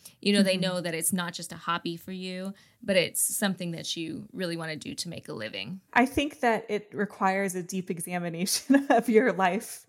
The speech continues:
Speaker 2: your life goals and where you wanna go. I mean, if it's, and that's actually something that I wanted to bring up to you too, because a lot of the online bus-,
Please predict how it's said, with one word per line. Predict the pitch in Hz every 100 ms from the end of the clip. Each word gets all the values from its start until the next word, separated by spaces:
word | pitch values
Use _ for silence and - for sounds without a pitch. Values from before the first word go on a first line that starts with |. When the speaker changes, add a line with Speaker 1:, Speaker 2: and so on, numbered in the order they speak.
| -
Speaker 2:
your | 214 208
life | 202 226 -
goals | 190 202 226
and | 226 202
where | 202
you | 214 208
wanna | 202 180
go. | 214 240
I | 180 180
mean, | 180 175
if | 170 180
it's, | 180 - - - _ _ - _ _ _ _ _ 571
and | 240 233
that's | 269 -
actually | 247 - 226
something | 208 214 208 190
that | 175
I | - 196
wanted | 202 180
to | 170
bring | 175 165
up | -
to | 175
you | 165 170 -
too, | - 165
because | 175 170 202
a | 202
lot | 196 220
of |
the | 220 -
online | 196 190 180
bus-, | 185